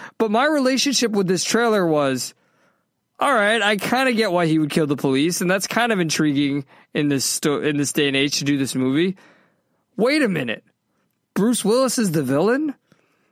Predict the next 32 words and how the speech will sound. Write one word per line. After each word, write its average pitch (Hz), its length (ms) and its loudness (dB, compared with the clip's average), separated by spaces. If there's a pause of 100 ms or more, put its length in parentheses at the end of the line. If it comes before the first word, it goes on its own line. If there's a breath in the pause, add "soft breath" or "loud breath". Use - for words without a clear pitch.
Wait 285 240 2
a 285 40 2
minute. 175 360 -2
Does 156 160 -2
he 262 120 2
have 277 120 0
that 233 160 0
scarf 180 420 0
around 233 240 2
his 220 160 0
neck 240 220 0
to 160 260 0
sort 185 240 2
of, 180 80 0
like, 160 280 0
take, 170 360 -2 (440 soft breath)
like, 165 200 0
the 151 400 2 (180 soft breath)
imagery 180 400 2
of 160 100 0
an 143 80 -2
Afghan, 165 840 0 (640)
Afghani 165 480 0
terrorist 208 680 -2 (560 soft breath)
and 156 300 -2 (100)
apply 170 380 0
it 190 120 -4
to 180 100 0
a 139 60 0
white 135 260 0
guy? 262 420 -2 (420 soft breath)
Wait, 240 340 -2